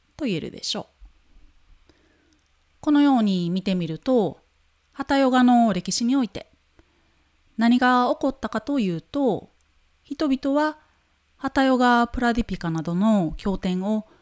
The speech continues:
理解することができませんでした。このような経典は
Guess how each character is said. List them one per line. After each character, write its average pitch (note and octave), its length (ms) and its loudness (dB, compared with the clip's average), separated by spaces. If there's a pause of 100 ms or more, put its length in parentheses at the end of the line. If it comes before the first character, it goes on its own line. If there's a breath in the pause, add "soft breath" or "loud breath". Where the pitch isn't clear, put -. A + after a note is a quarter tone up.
(320 soft breath)
理 A#3+ 120 -4
解 F3 260 -2
す - 160 -6
る B3 80 -6
こ A#3+ 100 -6
と A3 140 -4
が A#3 320 0
で G3 100 -4
き A#3 120 -2
ま A3 120 0
せ G3+ 120 -8
ん F#3+ 80 -6
で F3 80 -8
し - 100 -8
た。 - 100 -20 (2500)
こ F4 120 -8
の F4+ 100 -2
よ F4+ 140 -2
う C#4 60 2
な F#3+ 280 0
経 G3+ 220 -4
典 G3+ 280 -2
は A3 320 -2